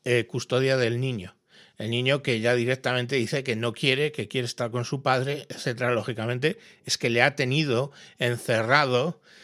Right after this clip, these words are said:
leyendo la Biblia <laughs> durante un año. Bueno, pues Irene Montero acusa al padre,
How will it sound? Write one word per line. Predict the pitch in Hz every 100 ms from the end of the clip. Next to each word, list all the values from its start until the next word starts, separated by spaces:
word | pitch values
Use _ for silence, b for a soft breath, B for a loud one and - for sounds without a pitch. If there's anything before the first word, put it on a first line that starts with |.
| B -
leyendo | 123 131 131 135
la | 131 127
Biblia | 131 127 123 123 143 -
<laughs> | - - 110
durante | 139 147 131 131 127
un | 117
año. | 113 147 117 92 - _ B B B B B B
Bueno, | - 170 104 98 _ -
pues | 139 -
Irene | 147 190
Montero | 185 180 170 185 165 196 - B B B - -
acusa | 139 - 202 - - 101 - B B B
al | - 131 123
padre, | 123 160 143 131 151